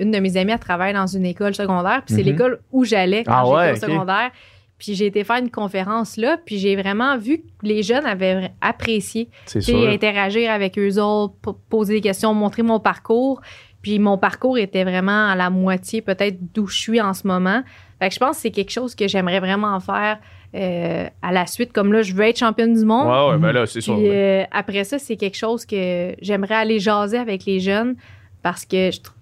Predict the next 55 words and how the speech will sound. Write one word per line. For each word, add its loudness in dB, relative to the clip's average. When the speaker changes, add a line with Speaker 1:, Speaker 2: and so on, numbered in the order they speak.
Speaker 1:
que -2
la 4
jeunesse 0
est -2
tellement 0
importante. -4
Tu -18
sais, -6
c'est -2
la 2
relève. 0
C'est -2
eux 0
qui -8
vont 2
prendre 0
les 2
décisions -2
de 2
plus, -6
Speaker 2:
Ben -4
Speaker 1:
de 4
Speaker 2:
oui. 2
Speaker 1:
nos, 2
nos 4
futures 2
Speaker 3:
Ouais. 4
Speaker 1:
décisions, -2
ça 0
va 0
être -6
eux -2
autres, -4
là. -8
Speaker 2:
Ouais. 2
Speaker 1:
Fait 0
que -10
j'aimerais 2
beaucoup -2
aller 2
jaser 0
avec -2
eux, -4
montrer 0
mon 0
parcours. -2
Puis, -2
tu -16
sais, 2
des 2
fois, 2
voir 2
une 0
petite -16
fille, -2